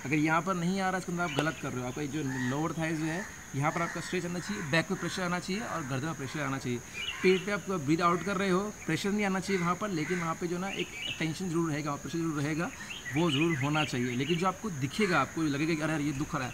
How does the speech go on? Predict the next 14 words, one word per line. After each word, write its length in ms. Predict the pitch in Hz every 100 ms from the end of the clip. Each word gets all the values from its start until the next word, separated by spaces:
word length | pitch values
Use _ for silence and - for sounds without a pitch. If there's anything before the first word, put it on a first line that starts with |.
| - - -
तो 60 | 117 113
वो 140 | 196
होगा 300 | 185 185 233 - 117
ये 160 | 127 175
वाला 220 | 165 147
portion। 320 | - 131 - 120 - - - - -
तो 60 | - - -
क्या 100 | 180 175
करेंगे 300 | 185 190 190
हम 140 | 190
लोग, 120 | 220 - - -
कुछ 160 | -
time 160 | 185 185
ऐ-, 220 | -